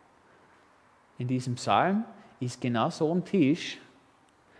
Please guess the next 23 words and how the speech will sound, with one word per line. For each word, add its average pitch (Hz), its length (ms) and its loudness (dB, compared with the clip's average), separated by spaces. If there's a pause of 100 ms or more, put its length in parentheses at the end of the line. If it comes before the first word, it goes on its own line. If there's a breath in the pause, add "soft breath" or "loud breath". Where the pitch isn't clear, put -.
(360 soft breath)
ein 120 140 -6
Ort - 360 0
des 131 160 -2
Genusses, 147 520 -2
weil 127 260 2
es 190 120 -6
der 123 160 -4
Tisch - 300 -2
des - 260 -6
Herrn 180 240 4
ist. 101 400 -8 (340 soft breath)
Gott 170 240 0
selber 165 340 2
deckt - 300 -4
diesen 139 280 -4
Tisch. - 420 0 (320 loud breath)
Das - 160 -12
heißt, 135 220 -4
es 135 120 -6
ist 143 140 -4
ein 135 140 -4
guter 214 360 2
Ort. 98 300 -6